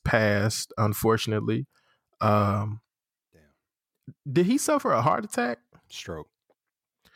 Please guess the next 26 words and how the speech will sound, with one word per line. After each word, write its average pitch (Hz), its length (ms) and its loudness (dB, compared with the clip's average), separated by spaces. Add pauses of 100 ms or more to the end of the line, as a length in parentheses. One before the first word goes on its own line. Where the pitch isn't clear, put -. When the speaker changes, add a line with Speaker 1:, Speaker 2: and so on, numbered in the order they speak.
(140)
Speaker 1:
Stroke, - 580 0
stroke. 113 500 2
Okay. 101 380 -4
So, - 160 0
yeah, 107 220 0
he, 120 220 2
he 139 120 -2
suffered 151 400 -2
a 147 80 0
stroke. 127 560 2 (360)
Uh, 107 520 0
and 110 160 -2
from 151 220 2
that 160 160 4
stroke, 143 240 2
he 151 80 4
went 135 160 4
into 123 180 0
a 98 80 2
coma. 123 500 0
And 113 140 -2
I 101 80 -2
think - 300 -2
the 87 100 -4
family, 135 640 -2 (580)
uh, 104 380 2